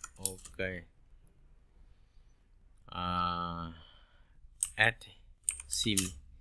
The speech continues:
in symbol. Đó. Rồi. Chúng ta sử dụng lệnh if nếu như cái sim chấm name mà bằng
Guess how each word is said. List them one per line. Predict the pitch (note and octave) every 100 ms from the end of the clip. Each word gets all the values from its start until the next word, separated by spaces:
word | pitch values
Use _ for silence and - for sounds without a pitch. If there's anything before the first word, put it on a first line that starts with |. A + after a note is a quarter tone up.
| - - -
in | - G2+ G2 - - - - - - - -
symbol. | G2 F#2 F#2+ F2 - - - - - - - - - - - - - - - -
Đó. | - F#2 G2+ G#2 - - - - - - - - - - - - - - - - -
Rồi. | F#2 F2+ F2 E2 D2 - - - - - - - - -
Chúng | - F2
ta | G2 G2
sử | F2+
dụng | F2+ D#2
lệnh | E2 - -
if | D3 - - -
nếu | G2 G2 G2+ A#2+
như | B2+ A#2 A#2
cái | G#2
sim | - - A#2+ G#2+ F#2+ - -
chấm | - F2+ F#2+ B2+ A#2
name | A2+ G#2 - - - - - - - - - - - - - -
mà | E2+ F2 E2 D#2+ D#2+ D#2+ - - - - - - - - - - F2
bằng | D#2+